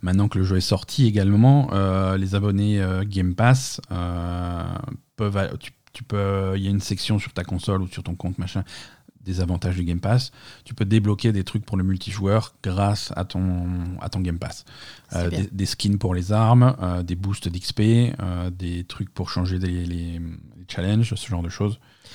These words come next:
Speaker 2: Oui, ce qui est
Speaker 1: Donc ça,
Speaker 2: logique,
Speaker 1: tu peux
Speaker 2: hein,
Speaker 1: débloquer,
Speaker 2: il
Speaker 1: et je
Speaker 2: faut
Speaker 1: pense qu'ils vont rajouter, euh, tous les mois, tu vas avoir des, des avantages que tu vas choper depuis le Game Pass, quoi.
Speaker 2: C'est, c'est assez
Speaker 1: Voilà.
Speaker 2: logique qu'ils mettent le Game Pass en avant, euh.
Speaker 1: J'aurais espéré qu'ils donnent,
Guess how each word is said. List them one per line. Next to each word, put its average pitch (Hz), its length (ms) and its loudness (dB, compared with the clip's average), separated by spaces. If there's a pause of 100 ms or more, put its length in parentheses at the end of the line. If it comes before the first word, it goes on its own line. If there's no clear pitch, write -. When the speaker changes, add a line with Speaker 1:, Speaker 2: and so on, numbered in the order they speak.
(320)
Speaker 2:
Oui, 247 160 0
ce - 80 -4
qui - 80 -4
est 196 60 4
Speaker 1:
Donc 202 100 2
ça, 139 80 8
Speaker 2:
logique, 262 180 4
Speaker 1:
tu 120 60 6
peux 113 40 10
Speaker 2:
hein, 113 100 8
Speaker 1:
débloquer, 131 340 8
Speaker 2:
il 110 60 2
Speaker 1:
et - 20 2
je - 80 -2
Speaker 2:
faut - 60 -12
Speaker 1:
pense 131 220 6
qu'ils 117 140 -2
vont 107 180 2
rajouter, 127 480 6
euh, 95 260 2
tous - 180 0
les 113 80 6
mois, 107 240 2
tu 117 140 -10
vas 92 100 -2
avoir 101 400 2
des, 90 420 -4
des 92 220 -6
avantages 101 520 -2
que - 100 -12
tu - 120 -12
vas 90 60 -4
choper - 260 -8
depuis 92 280 -8
le 92 40 -8
Game 82 120 -6
Pass, 82 200 -12
quoi. - 140 -16 (680)
Speaker 2:
C'est, - 220 -12
c'est - 180 -6
assez 170 220 -6
Speaker 1:
Voilà. 185 80 -4
Speaker 2:
logique 196 240 -6
qu'ils 190 140 -6
mettent 175 120 -4
le 180 80 -6
Game 160 200 -4
Pass 165 200 -8
en 170 80 -4
avant, 165 320 -6
euh. 143 140 -8 (1400)
Speaker 1:
J'aurais 127 260 12
espéré 143 480 10
qu'ils 143 180 -2
donnent, 117 340 4